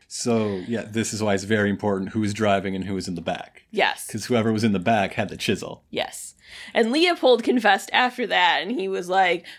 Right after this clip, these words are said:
Speaker 2: "No, no, no, I was the driver. Loeb was the murderer."
Speaker 1: <laughs>
Speaker 2: Uh, everything else they confessed about lined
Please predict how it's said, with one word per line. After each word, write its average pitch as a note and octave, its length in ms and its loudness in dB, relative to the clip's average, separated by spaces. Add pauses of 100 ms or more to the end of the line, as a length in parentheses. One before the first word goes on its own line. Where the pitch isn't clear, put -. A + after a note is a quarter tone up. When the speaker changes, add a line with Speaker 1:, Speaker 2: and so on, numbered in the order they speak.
Speaker 2:
"No, G3 200 0
no, G#3 180 4
no, C#4+ 400 6 (240)
I C4+ 220 6
was A#3 240 0
the G3 100 0
driver. E3+ 760 4 (200)
Loeb A#3 480 6
was F#3+ 220 -2
the G3 60 -4
murderer." D3 800 -4 (220)
Speaker 1:
<laughs> C#5+ 500 -2 (720)
Speaker 2:
Uh, G3+ 360 8
everything F#4+ 580 0
else G#3+ 280 2
they A3 120 2
confessed - 840 -4 (120)
about F3+ 600 2 (380)
lined F3+ 500 0